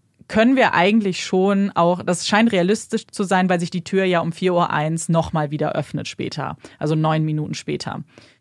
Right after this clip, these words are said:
Und dann schließen sie die Tür und alle vier, sagt Josh, gehen in die Kabine und wollen ihn eben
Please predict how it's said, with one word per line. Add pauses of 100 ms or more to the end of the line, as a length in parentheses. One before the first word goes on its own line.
Und
dann (160)
schließen
sie
die (360)
Tür (760)
und
alle
vier,
sagt
Josh,
gehen
in
die
Kabine
und
wollen
ihn
eben